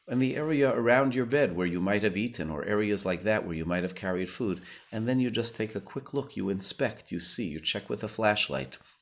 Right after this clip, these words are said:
and you'll see. And then that area is done. You might find some items, maybe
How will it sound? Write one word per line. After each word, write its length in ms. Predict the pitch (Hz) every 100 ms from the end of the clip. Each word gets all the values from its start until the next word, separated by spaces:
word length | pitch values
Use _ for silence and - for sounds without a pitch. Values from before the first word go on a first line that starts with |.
| -
and 140 | 90
you'll 120 | 87
see. 360 | - - 90 76 - - - - _
And 220 | - 101 98
then 280 | 101 104 -
that 220 | 95 82
area 340 | 87 85 82
is 160 | 78 -
done. 320 | 60 58 57 - _ - _ -
You 140 | 90
might 300 | 87 87 90
find 480 | - 98 87 85 80
some 280 | - 73 85
items, 500 | 127 107 92 82 85
maybe 460 | 85 87 78 73